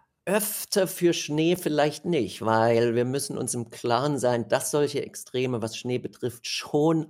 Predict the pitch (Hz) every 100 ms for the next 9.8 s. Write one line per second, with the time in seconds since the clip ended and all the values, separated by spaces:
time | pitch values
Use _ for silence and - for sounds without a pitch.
0 | - 123 - - 139 147 - 95 95 98
1 | 101 151 277 294 175 - - - 107 104
2 | - _ _ - - _ - 135 151 -
3 | 127 117 117 110 107 - 117 107 101 101
4 | _ _ _ 110 131 - 131 120 - 110
5 | - 113 113 110 - 110 104 113 131 127
6 | 110 113 113 - 101 104 101 101 101 -
7 | 101 98 - 104 - _ - - _ -
8 | 131 156 196 190 180 - 147 139 139 120
9 | 123 113 107 143 - 175 170